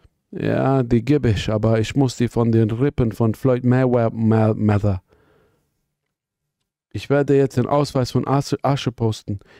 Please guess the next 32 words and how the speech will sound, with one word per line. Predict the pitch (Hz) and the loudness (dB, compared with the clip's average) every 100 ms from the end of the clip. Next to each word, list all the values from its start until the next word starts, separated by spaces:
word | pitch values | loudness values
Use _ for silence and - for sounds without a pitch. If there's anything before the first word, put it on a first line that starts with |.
| _ | _
damit | 110 113 120 | 2 2 2
ihr | 123 120 | 2 2
wisst, | 131 - - _ _ - | 0 -4 -16 _ _ -4
er | 113 | 0
ist | 127 - | 0 0
kein | 117 107 | -2 0
Tschetschene. | 113 - 127 120 110 98 _ _ _ _ _ _ _ _ _ | -2 -2 -2 0 -2 -6 _ _ _ _ _ _ _ _ _
Okay, | 220 233 113 85 - _ _ - | -2 0 -2 -2 -8 _ _ -2
Asche | 127 120 110 | -2 0 -2
ist | - | 0
kein | 95 | -2
Tschetschene, | - - 131 127 123 - _ - | -2 -2 0 2 0 -4 _ -16
Sinan | - 110 104 | -2 0 2
hat | 95 | 0
das | 87 127 | -4 -2
Mikrofon, | 127 120 107 113 113 - | -2 -4 -2 -2 -2 -2
alle | 139 131 | 0 2
sind | 110 104 | 0 0
die | 104 | 0
Bastarde, | 110 113 - 104 104 | -2 -2 -2 0 0
alle | 131 127 | 0 2
sind | 117 101 | 0 -2
schlecht. | 101 90 - _ _ _ _ _ _ _ _ _ _ - | -4 -6 -8 _ _ _ _ _ _ _ _ _ _ -4
Aber, | 147 131 95 80 _ _ _ | -2 0 -2 -4 _ _ _
wo | 127 156 | 2 2
ist | 160 | 2
das | 139 - | -2 0
Geld | 127 - | -2 0
vom | 117 | 0
Maestro? | 92 92 - _ _ _ _ _ _ _ _ _ _ _ - - _ | 2 -2 -8 _ _ _ _ _ _ _ _ _ _ _ -20 -20 _
Das | 95 - - _ | -4 -4 -10 _
Geld, | - 110 110 - | -2 0 0 -4